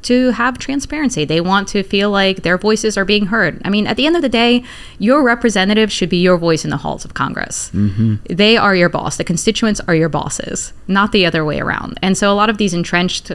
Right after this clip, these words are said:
Speaker 1: pol-, uh, career politicians, they just feel so entitled to whatever it is that,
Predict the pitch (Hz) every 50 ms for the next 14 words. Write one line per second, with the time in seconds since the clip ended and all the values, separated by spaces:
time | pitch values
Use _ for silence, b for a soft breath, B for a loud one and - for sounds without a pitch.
0 | - - - 175 160 160 - - - 165 156 147 147 - - 180 185 185 185 -
1 | 185 170 165 160 - 208 208 - - 165 151 151 160 160 - B B B B B
2 | B B B B - 180 196 190 196 190 - - 208 202 185 - - - 202 202
3 | 208 214 208 196 165 165 160 - - 175 180 180 175 160 147 139 143 147 147 -
4 | - - 170 160 156 151 147 151 165 165 175 - 196 180 175 165 175 175 165 160
5 | 156 - - 160 151 147 147 143 143 -